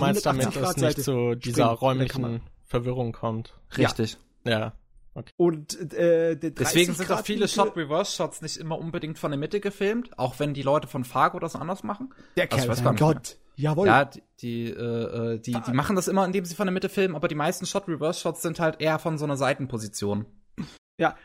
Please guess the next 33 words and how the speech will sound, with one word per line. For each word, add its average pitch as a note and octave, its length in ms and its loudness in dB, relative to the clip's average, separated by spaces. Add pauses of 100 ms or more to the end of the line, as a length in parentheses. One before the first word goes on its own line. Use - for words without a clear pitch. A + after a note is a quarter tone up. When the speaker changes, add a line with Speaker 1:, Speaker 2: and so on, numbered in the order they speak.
(120)
Speaker 2:
äh, E3+ 200 2
aber G3+ 200 4
du F3 80 -4
musst F3+ 140 -4
auch F#3 100 -4
gucken, F3+ 240 -2
die D#3+ 120 -6
Coen-Brüder, F#3+ 580 0
die, F3 380 0 (100)
äh, D#3+ 160 -6
verletzen G3 540 -2
die E3+ 100 0
Regeln F3 380 2
nicht E3 160 -2
unbedingt. D3+ 640 0 (580)
Die C#3 80 -2
tun G3+ 160 2
das F3+ 100 -2
so E3+ 80 2
ein D#3 40 2
kleines D#4+ 300 2
Speaker 3:
Oder B3 120 12
Speaker 2:
bisschen C#3 160 4
Speaker 3:
wenn E3+ 80 0
sie's E3 240 -2
machen, D#3+ 400 -2
dann, C#3+ 200 -2
dann, C3 380 -6
dann B2 320 -6 (180)
ganz C3+ 220 -4
bewusst. A2+ 540 -4
<laughs> - 100 2
Speaker 2:
Ja. C#3+ 100 4